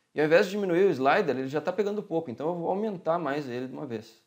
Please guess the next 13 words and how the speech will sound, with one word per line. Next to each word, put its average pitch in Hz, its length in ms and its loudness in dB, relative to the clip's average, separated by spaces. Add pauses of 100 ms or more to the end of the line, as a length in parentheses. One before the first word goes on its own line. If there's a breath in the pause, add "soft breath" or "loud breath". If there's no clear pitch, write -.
(560)
Aumenta 117 360 -8
pros 117 160 -12
dois 120 220 -6
lados, 127 480 0
até 147 240 0
com 170 160 -10
que 170 100 -12
tudo 190 280 -8
que 226 80 -10
a 185 40 -6
gente 170 200 -10
quer - 80 -4
alterar 139 600 -2